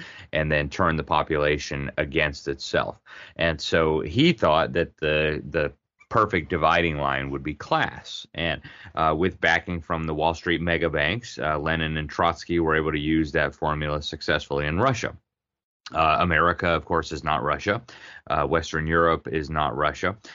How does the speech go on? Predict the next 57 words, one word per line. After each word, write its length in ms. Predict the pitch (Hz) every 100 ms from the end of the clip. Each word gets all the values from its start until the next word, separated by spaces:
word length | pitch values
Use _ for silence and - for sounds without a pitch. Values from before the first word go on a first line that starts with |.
| - _
And, 580 | - 87 82 80 80 80
uh, 200 | - 80
to 160 | - 82
try 240 | 101 92
to 80 | 90
convince 540 | - 82 85 85 -
an 180 | - 80
American, 840 | 78 82 104 101 82 73 82 80 -
y-, 140 | 65 -
you 160 | 80
know, 80 | 67
even 160 | 95 82
a 60 |
hundred 300 | 78 95 82
years 260 | 76 101 90
ago, 220 | 76 73
that 100 | 80
he 60 | 85
was 120 | 78
being 220 | 82 78
oppressed 640 | 73 - - 87 85 -
by 180 | 80 78
his 220 | 80 73
employer, 600 | 73 73 - 113 87 78 - - - -
uh, 160 | - 85
was 200 | 131 127
ludicrous. 500 | 226 262 - - -
I 60 | 85
mean, 140 | 82
th-, 160 | 82 80
these 200 | 98 87
were 120 | 90
people 380 | 98 90 87 87
who, 440 | 85 78 76 73
uh, 140 | 73 69
were 100 | 76
moving 400 | 87 90 82 80
up, 340 | 98 107 -
who 200 | - 80
were 320 | 69 69 69
earning 380 | 71 82 76 71
a 100 | 69
very, 560 | 71 69 76 92 95 82
very 200 | 78 73
good 260 | 78 73
wage, 640 | 76 90 104 101 107 98 -
especially 400 | 62 - 107 82
compared 360 | 82 87 80
with 140 | 73 73
anything 300 | 78 76 76
anybody 320 | 78 73 73
else 240 | 78 82
in 80 | 76
the 60 | 76
world 260 | 80 78
was 160 | 71 69
earning. 440 | 90 107 104 101